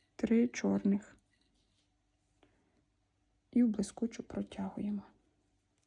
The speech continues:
Протягуємо. Щось я спішу. Так. І далі робимо знову вишневий хрестик. Набираємо сім. П'ять,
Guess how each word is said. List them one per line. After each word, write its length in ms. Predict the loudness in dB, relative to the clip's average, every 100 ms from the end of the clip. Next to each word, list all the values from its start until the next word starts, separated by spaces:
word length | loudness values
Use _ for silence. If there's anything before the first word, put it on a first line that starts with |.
| _ _ _ _ _ _ _ _ _ _ _ -20
Протягуємо. 1040 | -8 -4 -4 -6 -10 -10 -8 -12 -16 -20 -20 _ _ _ _ _ _
Щось 280 | -20 -20 -16 -14
я 100 | -14
спішу. 540 | _ -12 -8 -6 -6 -8 _ _ _ _ _ _ _ _ _ _ _
Так. 420 | -4 -4 -6 -16 -20 _ _
І 260 | 4 4 6
далі 360 | 4 2 2 2
робимо 420 | 0 2 2 2
знову 520 | 2 2 6 4 2 -12 _ _ _ _ _ _ _ _ _
вишневий 520 | -2 -2 2 0 0 -2
хрестик. 580 | -6 -10 -10 -18 -20 -20 _ _ 2
Набираємо 520 | 4 4 2 0 -4
сім. 260 | -2 0 0 -8 _ _ _ _ _ _ _ _ _ _ _ _ _ _ _ _ _ _ _ _ _ _
П'ять, 460 | -20 -20 _ _